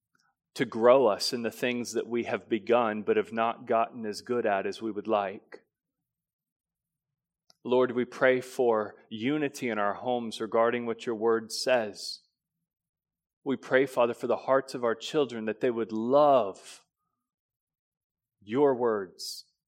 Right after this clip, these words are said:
that they would love your wisdom, that they would want to walk in it and live by it, that they would see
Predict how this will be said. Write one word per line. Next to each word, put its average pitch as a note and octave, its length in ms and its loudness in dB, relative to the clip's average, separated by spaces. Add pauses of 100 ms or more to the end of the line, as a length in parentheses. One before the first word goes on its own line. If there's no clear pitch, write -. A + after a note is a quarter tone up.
(720)
that A#2+ 140 -6
they C3+ 100 6
would A2+ 160 -2
love C3 380 4
your B2 140 0
wisdom, C3+ 560 0
that B2+ 120 -6
they B2+ 80 0
would A2+ 160 -2
want A2+ 180 -2
to G#2+ 60 -2
walk B2+ 440 2
in D#3 100 0
it C#3 320 -8
and A#2 100 -4
live B2+ 400 2
by C3 200 4
it, A#2+ 200 0
that A#2 140 -6
they B2 80 -2
would A#2 200 -8
see C#3 500 -4